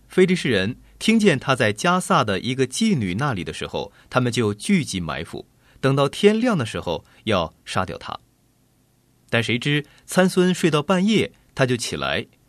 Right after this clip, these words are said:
做了一件儿让人感到很震惊的事，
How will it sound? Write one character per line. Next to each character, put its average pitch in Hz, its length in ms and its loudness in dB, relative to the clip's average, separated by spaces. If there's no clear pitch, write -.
做 185 160 2
了 165 100 4
一 151 60 0
件 151 160 2
儿 120 160 2
让 180 180 4
人 160 140 2
感 98 180 2
到 107 160 2
很 92 300 -6
震 147 180 0
惊 120 160 -4
的 104 80 -4
事， - 300 -10